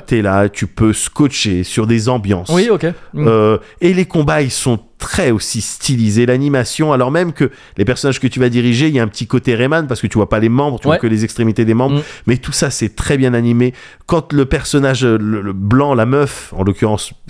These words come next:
Speaker 1: qui est apparentée
Speaker 2: Ouais.
Speaker 1: plus à un personnage féminin,
Speaker 2: Ouais.
Speaker 1: quand elle court, c'est magnifique. La course, elle est magnifique.
Speaker 2: Ok.
Speaker 1: Quand, juste quand ça
Speaker 2: Ouais.
Speaker 1: court, c'est un pouvoir que tu débloques au bout
Speaker 2: Ah
Speaker 1: d'un
Speaker 2: oui,
Speaker 1: moment,
Speaker 2: d'accord, ouais,
Speaker 1: de
Speaker 2: ouais.
Speaker 1: pouvoir courir et donc de pouvoir tracer sur l'eau,
Speaker 2: Mhm.
Speaker 1: alors qu'avant, tu la touchais et tu de-, tu devais recommencer.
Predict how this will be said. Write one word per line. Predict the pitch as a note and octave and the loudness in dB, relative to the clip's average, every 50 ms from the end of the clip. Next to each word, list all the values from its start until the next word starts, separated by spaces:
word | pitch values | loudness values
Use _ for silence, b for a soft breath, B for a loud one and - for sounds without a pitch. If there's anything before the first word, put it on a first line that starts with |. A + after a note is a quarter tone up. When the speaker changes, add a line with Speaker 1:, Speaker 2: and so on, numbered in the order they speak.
| - - - G2+ - | -18 -16 -16 -16 -10
Speaker 1:
qui | - - G#2 G2+ G2+ | -4 0 2 4 4
est | G2 G2 | 4 2
apparentée | F#2 F2 - G#2+ G#2 A2 G#2+ - A#2 | 0 -2 -2 -2 0 0 0 0 0
Speaker 2:
Ouais. | C3 B2+ | 0 0
Speaker 1:
plus | A#2+ G#2+ - | 0 0 0
à | A#2 G2 F#2 F2+ | 0 0 -2 -2
un | |
personnage | - - F2+ - G#2+ G#2 - - | -4 -4 -4 -2 -2 -2 -2 -2
féminin, | - A2+ A2 A2+ A#2 A#2+ A#2 - - | -2 0 2 2 2 0 -2 -2 -2
Speaker 2:
Ouais. | B2 B2 A#2 G#2 - - | 0 0 0 0 -2 -4
Speaker 1:
quand | - D#3+ D3 - | -2 -2 0 0
elle | D#3 C3+ C3 | -2 -2 -2
court, | - - D#3 C3 - | -4 -6 -4 -4 -2
c'est | - C#3 B2 | 0 2 2
magnifique. | A#2 A#2+ B2+ C#3 C#3 C3+ C3 C3 B2+ - - - E3 - - | 2 2 2 2 2 2 0 0 -2 -2 -4 -6 -4 0 0
La | B2 A2+ | -2 0
course, | - - C3+ - - | -2 -4 -4 -2 -2
elle | A#2 A2+ | -2 0
est | |
magnifique. | A2+ A#2+ C3+ C3+ B2+ A#2 - - C3 - - - - B B B B B B B | 0 0 0 0 -2 -4 -6 -8 -10 -10 -12 -18 -20 B B B B B B B
Speaker 2:
Ok. | E3+ E3 | 0 0
Speaker 1:
Quand, | F3 D#3 C3 - | 0 -2 -2 -2
juste | C#3+ B2+ C3 F#3 F#3 - | -2 0 0 0 0 0
quand | F#3 D#3+ - | -2 -2 0
ça | - - | 0 0
Speaker 2:
Ouais. | C3+ C3+ | 0 0
Speaker 1:
court, | D3 C#3 - | 0 0 0
c'est | - A2+ | 0 -2
un | A2+ | -2
pouvoir | - D3 D3+ F#3 F3+ | -2 0 0 0 0
que | - D#3 | 0 -2
tu | C3 - B2 | -2 0 2
débloques | A#2+ A2+ A#2 C3+ C#3 - | 2 2 2 2 0 0
au | B2+ | 2
bout | - | 2
Speaker 2:
Ah | - | 2
Speaker 1:
d'un | - | 2
Speaker 2:
oui, | - | 2
Speaker 1:
moment, | G#2 - | 2 2
Speaker 2:
d'accord, | A#2 C#3 C#3+ C#3+ | 2 2 2 0
ouais, | C#3 C3 D#3+ - | 0 -2 -2 -2
Speaker 1:
de | - | -2
Speaker 2:
ouais. | B2 | 0
Speaker 1:
pouvoir | B2 B2+ B2+ A2+ - - | 2 2 0 0 0 0
courir | - D#3 C3 B2+ D3+ D#3 D3 A2+ | 0 2 4 4 2 2 2 0
et | G#2+ A#2+ | 0 0
donc | B2 C3 B2+ A2+ | 0 0 0 0
de | G#2+ | 0
pouvoir | - A#2 A#2 A2 - | 0 -2 -2 -2 -2
tracer | - - - D#3 - - D#3 | -2 -2 -2 0 0 0 -2
sur | C3+ - - C3+ A#2+ A#2+ | 0 0 0 2 2 4
l'eau, | B2+ D#3+ F#3+ - - | 2 2 0 -4 -8
Speaker 2:
Mhm. | D3 C3+ C3 C#3 E3+ F#3+ | -8 -4 -4 -2 0 2
Speaker 1:
alors | - G2+ G2 - - | 2 2 2 0 0
qu'avant, | - A2 G#2+ A#2+ B2 | 0 0 2 2 0
tu | A2+ - G#2+ | -2 -2 -2
la | F#2+ F#2+ | -2 -2
touchais | - - G2 - - A#2+ A2+ | -4 -4 -6 -2 0 2 2
et | G#2 | 0
tu | - - F2+ | 0 -4 -4
de-, | E2 F2+ E2+ | -2 -2 -2
tu | D#2+ - - G2 | -2 -4 -10 -4
devais | G#2+ G#2 F#2 F2+ E2+ | 0 0 2 2 0
recommencer. | - - F#2 F2 F2+ - - C#3 | 0 -2 -2 -2 0 0 0 -2